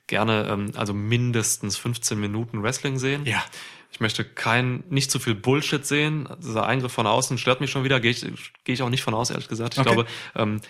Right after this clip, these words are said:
Speaker 1: ich glaube, sie werden sich nicht gegenseitig unterstützen, weil sie eben beide Matches haben. So kann man's immer rechtfertigen, dass nicht rauskommt. Aber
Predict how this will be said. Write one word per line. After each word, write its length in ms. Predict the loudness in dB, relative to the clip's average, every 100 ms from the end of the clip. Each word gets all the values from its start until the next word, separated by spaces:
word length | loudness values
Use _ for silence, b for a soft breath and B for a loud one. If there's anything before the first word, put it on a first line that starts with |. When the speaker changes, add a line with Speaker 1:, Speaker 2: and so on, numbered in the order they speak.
| B
Speaker 1:
ich 100 | 2
glaube, 220 | 4 4
sie 140 | 4 4
werden 320 | 4 2 -6
sich 240 | -8 -6
nicht 360 | -2 0 -2 -2
gegenseitig 360 | 0 2 0 0
unterstützen, 540 | -4 -2 -2 0 0
weil 80 | 0
sie 120 | 0
eben 120 | -2
beide 200 | 0 0
Matches 360 | 0 -2 -2 0
haben. 200 | 0 0
So 80 | -2
kann 160 | -2
man's 140 | -2 -2
immer 120 | -2
rechtfertigen, 460 | -2 0 0 0 -2
dass 200 | -6 -10 B B B -12
nicht 160 | -8 -4
rauskommt. 320 | -4 -2 4
Aber 280 | 6 6